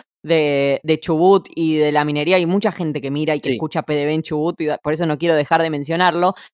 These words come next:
Speaker 1: pero es como una contradicción entre el bien común a corto plazo, así como existía, o lo que mencionábamos recién,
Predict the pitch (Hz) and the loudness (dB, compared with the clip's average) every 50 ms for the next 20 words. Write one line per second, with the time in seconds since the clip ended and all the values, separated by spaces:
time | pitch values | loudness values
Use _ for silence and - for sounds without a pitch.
0 | _ _ - 170 160 190 - - 208 190 196 208 214 214 151 185 175 165 170 170 | _ _ -2 0 0 0 2 2 0 0 2 2 2 2 2 0 -2 0 0 0
1 | 170 170 160 - 233 226 226 214 185 170 165 160 165 180 196 214 214 214 - 190 | 0 0 2 0 0 0 0 -2 -2 -2 -2 -2 0 0 0 2 2 2 2 0
2 | 185 202 214 208 190 - 196 190 170 196 175 185 233 247 240 196 196 240 - 233 | 0 2 0 -2 0 0 0 0 0 -2 0 2 2 4 4 2 0 2 0 2
3 | 220 190 165 180 170 - 226 214 208 - - _ _ - - 170 170 170 151 131 | 2 0 -2 -4 -2 2 2 2 2 0 -4 _ _ -8 -4 -4 -4 -4 -4 -6
4 | 170 170 170 165 185 185 196 196 190 185 185 190 233 214 180 | -6 -4 -4 -2 2 4 4 4 4 2 2 2 0 0 0